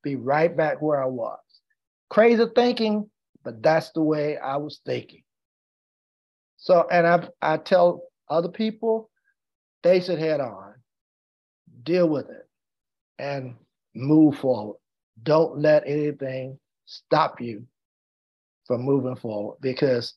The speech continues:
if you, if you let other people stop you, you will be, mm, <laughs> you, you won't make it. So you, you, you,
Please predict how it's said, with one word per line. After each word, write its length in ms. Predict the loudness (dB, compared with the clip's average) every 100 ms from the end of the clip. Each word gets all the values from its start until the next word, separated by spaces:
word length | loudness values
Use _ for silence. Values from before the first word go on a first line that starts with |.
| _ _ _ _ _
if 200 | -18 -8
you, 260 | -4 -4 -6 -8
if 240 | -8 -4
you 260 | 2 4 4
let 220 | 4 4
other 260 | 4 2 2
people 640 | -2 -2 -2 -2 -2 -2
stop 440 | -8 -2 -2 -2 -6
you, 260 | -6 -8 -12 _ _ -20 _ -12
you 200 | -6 -4
will 160 | -4 -4
be, 440 | -4 -4 -4 -8 _ _ _ _ -4
mm, 260 | 0 0 -4 _ _ _ _
<laughs> 100 | -2 -2 -2 -14 -6
you, 220 | -6 -8 _ _
you 140 | 2 4
won't 220 | 4 2
make 280 | -2 -2 -10
it. 120 | -20 -18
So 200 | -10 -6
you, 260 | -6 -8 -8
you, 200 | -10 -10 _
you, 180 | -10